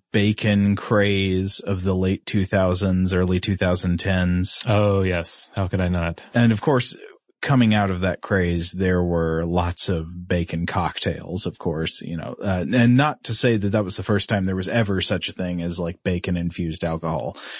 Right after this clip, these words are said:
Speaker 1: but it became very popular then. And during this time, it was, it was, like, when everybody thought it was hilarious to have an I Heart Bacon bumper sticker or
Speaker 2: Mm-hmm.
Speaker 1: t-shirt and have bacon parties and to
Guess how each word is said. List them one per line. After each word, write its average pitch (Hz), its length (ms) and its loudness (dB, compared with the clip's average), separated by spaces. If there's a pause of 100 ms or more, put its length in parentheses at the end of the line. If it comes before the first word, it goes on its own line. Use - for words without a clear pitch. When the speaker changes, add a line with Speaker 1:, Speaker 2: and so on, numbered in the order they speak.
(160)
Speaker 1:
but - 160 4
it - 100 0
became 233 340 2
very 151 220 2
popular 98 460 0
then. 87 180 -2
And 127 180 2
during 233 260 4
this 165 180 0
time, 117 320 4
it - 80 -6
was, 107 240 -2
it 151 60 0
was, 143 140 2
like, 180 140 2
when 180 160 2
everybody 131 560 2
thought 104 440 2 (580)
it 127 80 4
was 117 180 2
hilarious 110 680 2
to 104 100 -4
have 104 220 2
an 101 100 2
I 104 240 0
Heart 101 340 0
Bacon 98 400 0
bumper 98 340 0
sticker 95 640 0
or 90 40 2
Speaker 2:
Mm-hmm. 113 200 2
Speaker 1:
t-shirt 92 460 2 (360)
and 101 160 2
have 92 280 0
bacon 101 460 2
parties 92 800 0 (440)
and 95 340 2
to 92 300 2